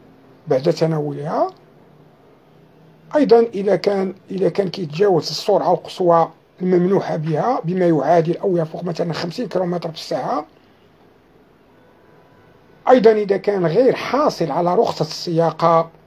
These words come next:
أو على الصنف المطلوب لسياقة المركبة المعنية،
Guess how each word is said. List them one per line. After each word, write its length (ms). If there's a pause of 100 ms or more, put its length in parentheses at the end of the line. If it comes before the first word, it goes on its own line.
(180)
أو 140
على 420 (120)
الصنف 460
المطلوب 480
لسياقة 580
المركبة 600
المعنية، 680